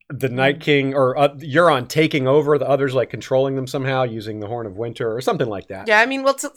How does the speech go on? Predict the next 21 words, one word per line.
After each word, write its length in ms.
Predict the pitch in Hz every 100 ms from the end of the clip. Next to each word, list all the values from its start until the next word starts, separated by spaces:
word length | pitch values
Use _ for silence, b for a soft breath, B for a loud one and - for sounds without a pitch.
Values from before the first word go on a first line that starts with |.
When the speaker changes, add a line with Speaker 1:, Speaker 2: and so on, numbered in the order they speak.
| -
Speaker 2:
t-, 120 | 254 - _ _ -
just 260 | 294 -
not 240 | 233 269 269
to 80 |
get 120 | 247 240
too 140 | 277
into 140 | 240
the 80 | 196
weeds 280 | 180 185 165
with 160 | 170 -
this, 320 | 175 190 -
but, 280 | 175 175 165 B B B
I 100 | -
mean, 220 | 190 180 170
for 160 | 214
one, 420 | 214 233 240 240 220 B B B _
the, 280 | 214 214 202 - _
there's 180 | 220 214
theory 440 | 180 262 262 254 247
that 400 | 214 214 208 _
Sam 600 | - - 214 214 214 214